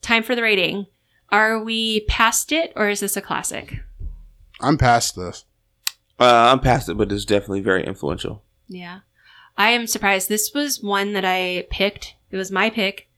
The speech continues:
Speaker 1: and I just assumed it would be a classic 'cause I love it so much, just like Overboard. <laughs> It's a movie about swimming
Speaker 2: It's Or-, Overboard
Speaker 1: and
Speaker 2: is the
Speaker 1: pretty
Speaker 2: eighties
Speaker 1: hair.
Speaker 2: too, right?
Speaker 1: Yeah.
Speaker 2: We,
Speaker 1: It's
Speaker 2: we'll have to do that one soon then.
Speaker 1: Yeah, we should.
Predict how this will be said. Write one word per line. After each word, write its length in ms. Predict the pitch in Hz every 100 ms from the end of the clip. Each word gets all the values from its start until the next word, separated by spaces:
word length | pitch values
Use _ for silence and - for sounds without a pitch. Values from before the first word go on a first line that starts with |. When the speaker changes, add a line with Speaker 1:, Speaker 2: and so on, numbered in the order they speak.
| _ _ _ _ -
Speaker 1:
and 560 | 196 180 185 175 170
I 220 | - 175 180
just 180 | 175
assumed 260 | 180 175 180
it 60 | 180
would 100 | 175
be 60 |
a 40 | 175
classic 540 | 170 175 175 165 - -
'cause 280 | 175 170 175 - _ _ 160
I 80 |
love 200 | 165 220
it 200 | 151 -
so 160 | - 185
much, 380 | 190 208 - -
just 160 | 175
like 140 | 170 175
Overboard. 540 | 185 175 165 160 175 -
<laughs> 40 | - 196 - - _ - - - - -
It's 200 | 220 196
a 40 |
movie 260 | 196 196 202
about 200 | 196 185
swimming 520 | - 196 180 175 202 - _ _
Speaker 2:
It's 160 | 156 170
Or-, 180 | 202 -
Overboard 340 | 175 214 185 160
Speaker 1:
and 20 |
Speaker 2:
is 40 | 135
the 40 |
Speaker 1:
pretty 140 | 131 139
Speaker 2:
eighties 220 | 123 -
Speaker 1:
hair. 80 | 151 123
Speaker 2:
too, 60 |
right? 180 | 104 117
Speaker 1:
Yeah. 220 | 170 156 - _ - -
Speaker 2:
We, 180 | 127 139
Speaker 1:
It's 100 | 135
Speaker 2:
we'll 100 | 147
have 180 | 143 131
to 160 | 131 120
do 140 | 123
that 100 | 117
one 120 | 107 104
soon 220 | 110 104
then. 100 | 95
Speaker 1:
Yeah, 120 | 175
we 100 | 180
should. 380 | 190 95 95 -